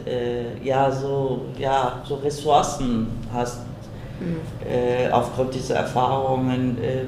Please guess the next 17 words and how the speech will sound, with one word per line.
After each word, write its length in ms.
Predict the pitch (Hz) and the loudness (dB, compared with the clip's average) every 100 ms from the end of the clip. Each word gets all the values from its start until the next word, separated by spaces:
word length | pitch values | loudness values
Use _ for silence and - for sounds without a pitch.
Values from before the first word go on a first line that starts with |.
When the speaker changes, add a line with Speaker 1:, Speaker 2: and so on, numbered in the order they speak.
| 131 | -2
Speaker 1:
wo 120 | 135 | -2
du 140 | 135 | 0
auch, 440 | 120 117 120 123 - - - - - - - - - - - - - | 0 4 6 4 0 -8 -10 -12 -12 -12 -12 -12 -12 -12 -14 -12 -4
ja, 160 | 143 143 | 6 6
mit 200 | 151 - | 6 2
Unterschiedlichkeit, 1200 | 170 202 180 - 131 135 135 - 127 123 120 - | 4 4 2 0 -4 -4 -6 -4 0 0 0 -4
man, 140 | 135 135 131 - | -4 -2 -4 -4
in 80 | 123 | 0
der 140 | 127 | 2
Wissenschaft 480 | 127 127 147 123 120 | 2 -2 -2 -2 0
nennt 340 | 120 120 113 | 2 2 2
man 180 | 117 120 | 0 0
das 180 | 123 123 | 0 -2
ja 120 | 123 | -2
mittlerweile 520 | 117 117 131 123 120 | -2 0 -2 0 -2
Ambiguitätstheorie, 1400 | 107 120 123 123 120 - 135 135 135 - 120 101 101 90 87 | 0 0 0 -2 -2 2 2 2 -4 -2 4 4 2 -2 -2
Speaker 2:
Mhm. 340 | 170 156 165 | 0 2 0